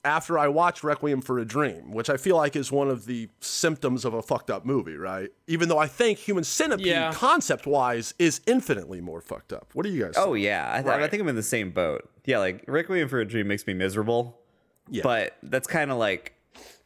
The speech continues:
Speaker 3: it's not for the same reasons. Like, Human Centipede,
Speaker 1: Right.
Speaker 3: I watched, I was like, "Oh,
Speaker 2: Yeah.
Speaker 3: God, how did somebody come up with this?" And I, I think I'd go with Human Centipede on this one.
Speaker 1: Okay.
Speaker 3: Just
Speaker 1: Interesting.
Speaker 3: because, like,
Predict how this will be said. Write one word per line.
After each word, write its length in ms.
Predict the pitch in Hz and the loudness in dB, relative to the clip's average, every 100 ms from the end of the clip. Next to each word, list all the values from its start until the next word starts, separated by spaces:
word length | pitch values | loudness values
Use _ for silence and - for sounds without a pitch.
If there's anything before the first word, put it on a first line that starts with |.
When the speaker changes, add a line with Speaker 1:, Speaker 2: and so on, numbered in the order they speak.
| _ _ _ _ _ _ _ _ _ _ _ _ | _ _ _ _ _ _ _ _ _ _ _ _
Speaker 3:
it's 220 | 147 151 | -4 -4
not 240 | 156 165 160 | -2 -2 -2
for 60 | |
the 100 | 156 | -4
same 300 | 123 147 135 | -2 0 0
reasons. 800 | 110 104 104 85 78 82 - - - | 0 0 0 -2 -8 -10 -10 -14 -2
Like, 180 | 110 120 | 0 0
Human 220 | 185 175 | 0 0
Centipede, 300 | 135 151 131 | 2 2 2
Speaker 1:
Right. 20 | 117 | 2
Speaker 3:
I 40 | |
watched, 260 | 107 101 101 | 2 0 -2
I 40 | |
was 120 | 95 | -6
like, 180 | 92 82 - - - _ _ - | -6 -8 -14 -20 -20 _ _ -2
"Oh, 180 | - - | 0 2
Speaker 2:
Yeah. 300 | - 85 - | 2 0 -2
Speaker 3:
God, 440 | 156 170 147 120 101 | -2 0 0 -2 -2
how 260 | 127 151 | -2 2
did 100 | 180 | 0
somebody 280 | 151 165 147 | 2 0 -2
come 200 | 113 160 | 0 2
up 160 | 147 151 | 2 0
with 120 | 117 | -2
this?" 260 | 101 90 135 | 0 0 0
And 80 | |
I, 160 | 156 - | 0 0
I 40 | |
think 240 | 160 392 339 | 0 0 2
I'd 200 | 233 180 | 0 2
go 120 | 185 | 2
with 120 | 170 | 2
Human 280 | 135 151 131 | 2 0 0
Centipede 440 | 113 131 135 151 147 | 0 0 0 0 2
on 160 | 131 | 0
this 180 | 139 - | -2 -2
one. 320 | 165 160 180 - - - | 0 0 -2 -12 -10 -4
Speaker 1:
Okay. 160 | 127 104 135 160 | 0 0 0 0
Speaker 3:
Just 180 | 170 135 | 0 0
Speaker 1:
Interesting. 60 | |
Speaker 3:
because, 500 | - - 151 127 110 - - - - | -2 2 2 2 -4 -14 -20 -20 -6
like, 300 | - 110 | -6 -6